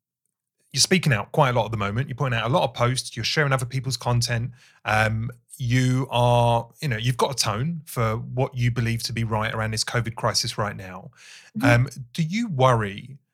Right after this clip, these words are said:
Speaker 1: about, yeah, being wrong and pe-, potentially causing more, more harm than good in some of the things that you're saying? Does that ever kind of keep you up at night?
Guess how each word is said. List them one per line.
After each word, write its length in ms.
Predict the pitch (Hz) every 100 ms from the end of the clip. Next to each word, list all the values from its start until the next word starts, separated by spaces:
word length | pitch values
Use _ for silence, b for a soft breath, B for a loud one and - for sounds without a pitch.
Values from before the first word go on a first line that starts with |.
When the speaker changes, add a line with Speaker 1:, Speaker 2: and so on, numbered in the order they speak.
| _ _ _ _ -
Speaker 1:
about, 520 | 117 107 101 101 - _ _ -
yeah, 280 | 151 123 - _ _
being 260 | 143 139 104
wrong 360 | 117 180 135
and 160 | 107 104
pe-, 260 | - 101 - -
potentially 1040 | 143 - 196 208 160 123 95 95 139 185 _ _ _ _ _ _ _
causing 400 | - 147 127 117
more, 440 | 117 120 117 110 - -
more 220 | 131 175
harm 240 | 123 120 110
than 180 | 107
good 460 | 110 123 113 113 117 _ _
in 140 | 120
some 220 | 117 123
of 60 | 113
the 60 | 110
things 340 | 117 110 101
that 120 | -
you're 220 | 113 104
saying? 380 | - - 98 95
Does 120 | 113
that 160 | 139 131
ever 160 | 123 120
kind 180 | 127
of 60 | 117
keep 180 | 131 117
you 80 | 107
up 80 |
at 100 | 110
night? 240 | 110 107